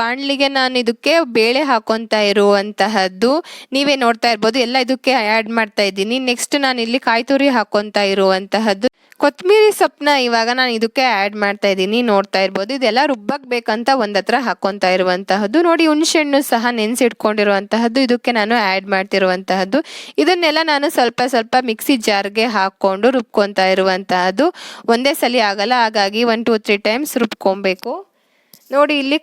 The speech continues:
ಖಾರ ರುಬ್ಕೊಂಡಿರುವಂತಹದ್ದು. ನೋಡಿ, ಇಲ್ಲಿ ಖಾರ ರೆಡಿ ಆಗಿದೆ. ನೋಡಿ, ಇವಾಗ ಸಾಂಬಾರ್ದು ಖಾರ ರೆಡಿ ಇದೆ. ನೆಕ್ಸ್ಟ್ ನಾವಿವಾಗ ಒಗ್ಗರಣೆಗೆ ಏನೇನ್ ಬೇಕು ನೋಡೋಣ. ನೋಡ್ತಾ ಇರ್ಬೋದು, ಇಲ್ಲಿ ಒಂದು ಬೆಳ್ಳುಳ್ಳಿನ ಜಜ್ಕೊಂಡು ಇಟ್ಕೊಂಡಿರುವಂತಹದ್ದು,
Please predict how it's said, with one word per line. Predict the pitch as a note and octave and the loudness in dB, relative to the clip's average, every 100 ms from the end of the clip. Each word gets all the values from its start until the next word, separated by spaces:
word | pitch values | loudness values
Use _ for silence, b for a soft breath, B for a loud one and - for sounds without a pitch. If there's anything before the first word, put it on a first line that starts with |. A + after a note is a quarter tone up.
| C4 | 2
ಖಾರ | A3 C4+ B3+ | 2 2 0
ರುಬ್ಕೊಂಡಿರುವಂತಹದ್ದು. | A3+ - A3+ A3+ G3+ A3 G3+ G3+ F#3+ G#3+ G#3 F#3 F#3+ C4 C#4 B3 | -6 -4 -2 0 0 2 0 -2 -4 0 -2 -2 2 2 2 2
ನೋಡಿ, | C4 B3+ A#3+ | 2 2 0
ಇಲ್ಲಿ | A#3 C4 A3+ | 0 0 0
ಖಾರ | G#3 A#3 G#3 | 2 2 2
ರೆಡಿ | F#3 G3 G#3 F#3+ | 0 0 0 -2
ಆಗಿದೆ. | F#3+ F3+ A3 C4+ C4+ | -6 -2 -2 0 0
ನೋಡಿ, | C#4+ D4 C4+ | 2 2 2
ಇವಾಗ | B3+ C4 C4+ - | 2 2 0 0
ಸಾಂಬಾರ್ದು | A3 C4+ C4 B3+ C#4 C#4 A3 | 0 2 2 2 0 2 2
ಖಾರ | G#3 C4 A#3+ | 2 2 2
ರೆಡಿ | F#3+ G3+ B3 G#3+ F#3 | 0 0 0 -2 -4
ಇದೆ. | G3+ C#4+ F#4 b b b - C#4 | -6 -6 -8 b b b -4 -4
ನೆಕ್ಸ್ಟ್ | D#4 - F#4+ | -2 0 2
ನಾವಿವಾಗ | D4 C4+ C4+ D4 B3+ | 2 2 2 2 2
ಒಗ್ಗರಣೆಗೆ | A3+ C4+ C4+ C4+ A#3+ | 0 0 0 0 0
ಏನೇನ್ | A3 A3 G#3 | 0 0 -2
ಬೇಕು | G3 B3+ A#3 | -2 0 0
ನೋಡೋಣ. | G3+ F#3+ G3+ B3+ | 2 2 0 2
ನೋಡ್ತಾ | A#3 A3+ A3 G#3 | 2 2 0 0
ಇರ್ಬೋದು, | G3 G3 F#3+ F#3+ | 0 0 2 2
ಇಲ್ಲಿ | F#3+ A3+ B3 | 2 2 0
ಒಂದು | A#3+ B3 | 0 -2
ಬೆಳ್ಳುಳ್ಳಿನ | G#3+ A3 C4 B3+ B3 | 0 2 2 2 2
ಜಜ್ಕೊಂಡು | G#3 - - A#3+ A3+ | 0 0 -2 -2 -2
ಇಟ್ಕೊಂಡಿರುವಂತಹದ್ದು, | - G#3+ G#3 G3+ G3 G3+ G3+ G#3 G3 | -2 -2 0 0 0 0 -2 0 0